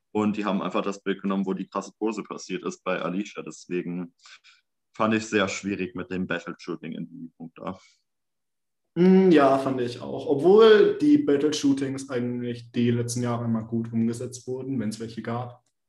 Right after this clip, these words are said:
Speaker 1: Normalerweise ja, aber ich find, dieses Shooting hat
Speaker 2: Mhm.
Speaker 1: halt nicht als Battle-Shooting gepasst, wenn ich ehrlich bin.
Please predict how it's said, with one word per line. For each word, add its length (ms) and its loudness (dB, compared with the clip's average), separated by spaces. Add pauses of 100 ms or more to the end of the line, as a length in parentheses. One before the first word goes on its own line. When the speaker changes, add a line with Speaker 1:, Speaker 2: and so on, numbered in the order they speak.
(1300)
Speaker 1:
Normalerweise 720 2
ja, 180 0
aber 160 -6
ich 160 -10
find, 200 -10
dieses 200 -8
Shooting 340 -6
hat 100 -2
Speaker 2:
Mhm. 40 -6
Speaker 1:
halt 160 -8
nicht 240 -10
als 180 -8
Battle-Shooting 540 -12
gepasst, 380 -12
wenn 100 -12
ich 140 -16
ehrlich 320 -8
bin. 200 -12